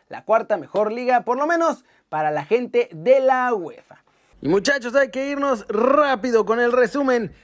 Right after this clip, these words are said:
de la Europa League. El Olympiacos ganó en su visita al estadio del Arsenal uno a cero. Sin embargo, los Gunners habían tomado mucha ventaja en el partido de ida, tres a uno, y el global termina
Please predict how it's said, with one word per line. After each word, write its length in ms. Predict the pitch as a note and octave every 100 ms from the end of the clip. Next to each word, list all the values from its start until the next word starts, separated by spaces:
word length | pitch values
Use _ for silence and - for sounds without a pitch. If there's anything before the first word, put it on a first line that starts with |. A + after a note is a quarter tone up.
| _
de 260 | F3 G3 C#4
la 120 | C4
Europa 440 | B3+ C4 C4 G3+ A3+
League. 400 | B3 C#4 C4+ B3
El 80 |
Olympiacos 1120 | B3 B3+ A3 C4 A3+ A#3+ C#4 C#4+ G#3+ - - - _ _ -
ganó 720 | D#3 F#3 G3+ B3 C4+ A#3+ F3 G3
en 200 | G#3 G3
su 200 | C#4 C4
visita 720 | A3 C4 C4+ C4 C4 B3 - _ _
al 480 | F#3+ B3 B3+ B3 F3+ _ _ _ _
estadio 600 | G3+ F#3 - B3+ A3+ A3
del 200 | G#3+ G#3
Arsenal 680 | A3+ A3 G#3 A3+ A3 A3 G#3+ -
uno 340 | D#4 D4 C#4+
a 100 | A3+
cero. 380 | - D4 D4+ C4
Sin 220 | D4+ E4
embargo, 640 | D4+ C#4+ D#4 C4+ C#4+ C4+ - - _ -
los 180 | D#3
Gunners 320 | E3 A#3+ G#3+ F#3+
habían 220 | A#3 A3+
tomado 260 | A3+ A#3
mucha 420 | A#3 C4 C#4+ G#3 A3
ventaja 360 | G3+ B3 A3+
en 80 | A3+
el 140 | A#3+
partido 420 | A#3 F#3 A#3+ B3 G#3+
de 100 | G#3
ida, 240 | B3 A3
tres 280 | A#3 A#3 G#3
a 100 | G#3+
uno, 300 | C4+ C#4 C4
y 120 | A3+
el 100 | G#3
global 300 | G#3 B3 B3
termina 460 | A3+ A#3+ C4+ B3